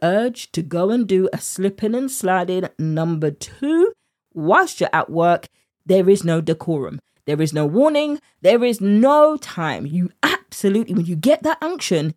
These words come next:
you need to go and you need to go now. <laughs> I can't, I, c-, I will not tell you my embarrassing story on here. <laughs> I'll save that for you and I when we're coaching. But when you're trying to fight your gut, or for example, if it's on the other side,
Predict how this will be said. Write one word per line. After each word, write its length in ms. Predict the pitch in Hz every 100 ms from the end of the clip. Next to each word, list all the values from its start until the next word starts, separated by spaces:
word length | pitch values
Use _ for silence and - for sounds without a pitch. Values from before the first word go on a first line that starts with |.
| _
you 200 | 180 196
need 180 | 196 170
to 120 | 190
go 280 | 190 208 247 -
and 160 | 147 156
you 100 | 151
need 200 | 156 160
to 120 | 190
go 200 | 175 170
now. 360 | 170 131 117 -
<laughs> 100 | _
I 60 | - - -
can't, 380 | - 233 202 -
I, 140 | 185 208
c-, 200 | - - _ _ _ _ -
I 80 | 151
will 140 | 151
not 140 | 160 -
tell 140 | 180
you 60 | 208
my 140 | 185
embarrassing 380 | 175 160 165 160
story 400 | - 156 151 147 _
on 220 | - 170 160
here. 260 | 147 135 -
<laughs> 120 | -
I'll 120 | 202 180
save 260 | 214 196
that 140 | 180 -
for 100 | 185
you 320 | 220 214 190
and 160 | 180 180
I 120 | 156
when 160 | 156 160
we're 100 | 160
coaching. 460 | 180 160 135 - -
But 120 | - -
when 80 |
you're 100 | 359
trying 180 | 381 285
to 80 | 262
fight 400 | 262 - 185 165
your 240 | - 165 160 -
gut, 380 | 156 - - - _ _ _
or 200 | 190 214
for 160 | 208 190
example, 540 | 160 165 147 139 151 -
if 220 | 160 -
it's 160 | 139
on 100 | 151
the 100 | 143
other 180 | 196 277
side, 400 | 165 147 147 143